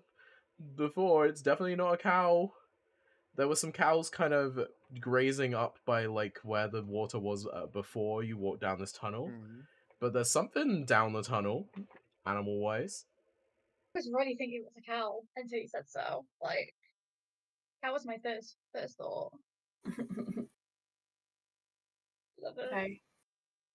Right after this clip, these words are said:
Speaker 2: Cannibalistic cow.
Speaker 1: But yeah, the creature
Speaker 3: <laughs>
Speaker 1: seems to be, like,
Speaker 3: Yeah.
Speaker 1: partially alive, but it is, like, floundering as it bleeds.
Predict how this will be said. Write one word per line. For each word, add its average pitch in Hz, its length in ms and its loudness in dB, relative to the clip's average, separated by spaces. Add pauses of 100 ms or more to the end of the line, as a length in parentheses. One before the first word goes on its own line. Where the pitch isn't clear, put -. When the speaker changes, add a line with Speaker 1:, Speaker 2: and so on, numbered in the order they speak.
(420)
Speaker 2:
Cannibalistic 131 720 -6
cow. 123 400 -4 (300)
Speaker 1:
But 131 100 2
yeah, 127 120 4
the 135 120 -4
creature 220 300 -4
Speaker 3:
<laughs> - 80 -2
Speaker 1:
seems 294 180 4
to 311 100 10
be, 185 120 -2
like, 165 160 4
Speaker 3:
Yeah. 202 140 4 (340)
Speaker 1:
partially 131 500 2
alive, 104 680 -2 (600)
but 123 160 4
it 123 100 2
is, 127 160 2
like, 107 340 0
floundering 95 800 0
as 82 100 -10
it 82 200 -10
bleeds. 85 920 -14